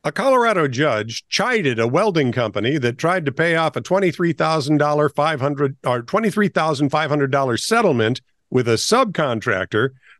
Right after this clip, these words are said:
by sending the money in loose coins that weighed three tons. That's two point seven metric tons,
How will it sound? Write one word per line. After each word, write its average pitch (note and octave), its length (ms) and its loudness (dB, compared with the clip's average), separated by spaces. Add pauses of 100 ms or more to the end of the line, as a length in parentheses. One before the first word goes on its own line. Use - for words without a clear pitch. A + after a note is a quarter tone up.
by A2+ 100 -2
sending G3 400 0
the F#3+ 80 2
money C#3+ 300 2
in C3 200 0
loose C#3+ 300 2
coins G2+ 680 -4 (1700)
that C3 140 -2
weighed B2+ 320 -2
three F3+ 220 0
tons. B2 520 -4 (640)
That's C3 360 -6 (200)
two G#3 120 2
point F3 280 0
seven C#3+ 520 0 (360)
metric C#3 420 0
tons, E2+ 460 -6